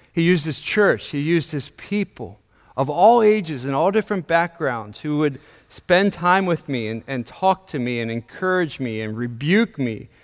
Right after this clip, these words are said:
and pray for me. It was the same with you.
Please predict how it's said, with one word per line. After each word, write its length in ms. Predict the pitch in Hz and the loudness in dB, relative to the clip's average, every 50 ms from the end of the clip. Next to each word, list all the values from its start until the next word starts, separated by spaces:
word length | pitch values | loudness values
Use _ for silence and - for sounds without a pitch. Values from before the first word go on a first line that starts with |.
| _ _ - | _ _ -8
and 200 | 117 117 120 - | -6 -6 -6 -6
pray 400 | - - - 165 170 180 202 202 | -8 -10 -2 2 4 6 6 6
for 300 | - - - 135 127 110 | 4 0 -4 -8 -6 -6
me. 220 | 104 92 - 104 - _ _ _ _ _ _ _ _ _ _ _ _ _ _ _ _ _ _ _ _ _ _ _ _ _ _ _ _ - | -8 -10 -16 -20 -20 _ _ _ _ _ _ _ _ _ _ _ _ _ _ _ _ _ _ _ _ _ _ _ _ _ _ _ _ 0
It 100 | 160 185 | 2 2
was 120 | 202 165 | 2 2
the 100 | 185 190 | 0 -2
same 340 | - - 220 220 226 233 220 | 0 2 4 4 4 4 4
with 200 | 214 208 - - | 2 2 0 -2
you. 380 | 214 226 233 214 160 107 95 | -6 -4 -4 -4 -4 -4 -8